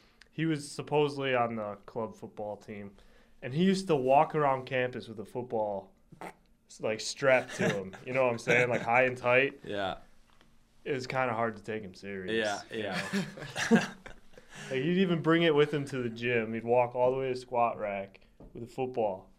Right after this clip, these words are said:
Speaker 1: high and tight.
Speaker 2: <laughs>
Speaker 1: Just practicing, man.
Speaker 2: Um, so two semesters ago, last semester my flag football team won, but the year before that we lost on a field goal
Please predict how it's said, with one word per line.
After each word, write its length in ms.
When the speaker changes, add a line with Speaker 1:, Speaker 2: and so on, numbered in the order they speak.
Speaker 1:
high 200
and 120
tight. 400
Speaker 2:
<laughs> 40
Speaker 1:
Just 840
practicing, 560
man. 220
Speaker 2:
Um, 520
so 300
two 320
semesters 540
ago, 320
last 260
semester 320
my 140
flag 320
football 240
team 200
won, 280
but 240
the 100
year 120
before 320
that 400
we 100
lost 560
on 240
a 120
field 300
goal 360